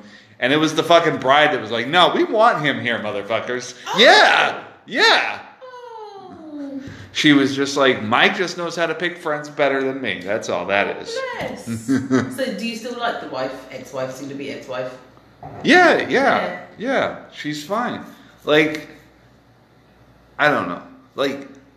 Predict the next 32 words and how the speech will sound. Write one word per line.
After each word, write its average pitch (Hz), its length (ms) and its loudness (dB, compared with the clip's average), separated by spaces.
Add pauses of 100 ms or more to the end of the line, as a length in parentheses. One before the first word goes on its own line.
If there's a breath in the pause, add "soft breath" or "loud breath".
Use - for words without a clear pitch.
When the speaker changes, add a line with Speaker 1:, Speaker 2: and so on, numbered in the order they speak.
(160)
Speaker 1:
I 190 80 6
was 214 240 2
never 143 240 0
convinced 139 460 -4
they 127 80 0
were 120 100 -4
meant 123 220 -2
to 98 60 -12
be 110 160 0
a 92 40 -2
couple, 113 460 0
like, 95 180 -2
Speaker 2:
Oh. 87 180 -4
Speaker 1:
until, 117 440 2
like, 117 180 2
the 110 80 -2
night 107 340 0
before 110 320 -6
the 95 80 -4
wedding. 101 640 -4
Speaker 2:
Oh. 160 520 -8
Speaker 1:
But 120 120 0
then 160 140 4
I 147 60 4
was 127 140 2
like, 131 180 4
"Oh, 240 160 6
they're 185 140 6
gonna 160 160 -2
be 147 160 -2
together 135 420 2
forever." 95 600 0